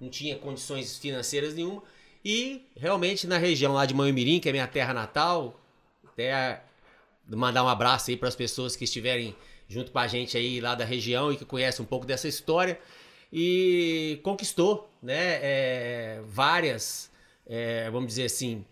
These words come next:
ao longo da, da, da, da vida, da trajetória dele, vários empreendimentos, né, e deixou aí um legado realmente, na, tanto na cidade, em termos de edificações, prédios e tudo, quanto uma história na vida de muitas pessoas, porque a gente,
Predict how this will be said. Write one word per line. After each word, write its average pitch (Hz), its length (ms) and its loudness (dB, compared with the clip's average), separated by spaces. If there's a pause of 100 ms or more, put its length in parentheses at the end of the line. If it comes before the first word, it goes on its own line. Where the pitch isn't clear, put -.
(1000)
ao 127 180 8
longo 156 240 8
da, 131 160 6
da, 120 260 2
da, 110 340 0
da 110 140 2
vida, 127 280 2
da 113 160 0
trajetória 123 520 2
dele, 135 400 0 (200)
vários 147 280 6
empreendimentos, 151 1000 2
né, 147 280 0
e 135 320 2
deixou 160 520 4
aí 143 180 4
um 147 80 2
legado 143 540 2
realmente, 131 600 -4
na, 139 200 -2
tanto 214 280 -2
na 156 100 -4
cidade, 151 440 0
em - 20 -4
termos 139 300 -4
de 131 60 -6
edificações, 135 720 -6
prédios 139 540 -4
e 127 60 -12
tudo, 170 360 -8 (240)
quanto 202 200 0
uma 220 120 2
história 196 480 4
na 165 100 2
vida 151 200 0
de 143 80 -2
muitas 175 260 0
pessoas, 175 480 0
porque - 220 -2
a 175 80 2
gente, 160 520 0